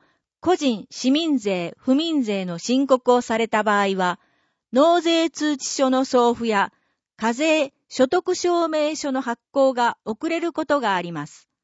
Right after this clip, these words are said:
市税の納付には、安全、確実、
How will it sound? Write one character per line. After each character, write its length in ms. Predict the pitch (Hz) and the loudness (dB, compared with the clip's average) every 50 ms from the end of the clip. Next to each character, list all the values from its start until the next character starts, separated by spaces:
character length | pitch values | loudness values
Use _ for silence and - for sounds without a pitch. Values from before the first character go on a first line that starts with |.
| _ _ _ _ _ _ _ _ _ _ _ _ _ _ _ _ _ _ _ | _ _ _ _ _ _ _ _ _ _ _ _ _ _ _ _ _ _ _
市 220 | - - 349 370 | -6 -4 -2 -2
税 280 | 339 370 349 339 302 262 | 0 0 2 2 2 0
の 140 | 233 208 196 | 0 -2 0
納 260 | 208 214 220 220 214 | 2 2 2 2 0
付 160 | 214 220 214 | -2 -4 -6
に 120 | 214 202 | -6 -4
は、 240 | 175 165 151 151 - _ _ _ _ _ _ _ _ - | -4 -4 -4 -4 -6 _ _ _ _ _ _ _ _ 0
安 320 | 202 247 277 285 285 262 | 2 4 4 4 4 4
全、 340 | 240 233 226 220 220 202 - _ _ _ _ | 2 0 0 0 -4 -8 -12 _ _ _ _
確 300 | - 220 220 - 285 269 | -6 -4 -4 -4 -6 -6
実、 440 | 247 269 247 - - 220 226 208 | -6 -6 -8 -8 -6 -6 -6 -6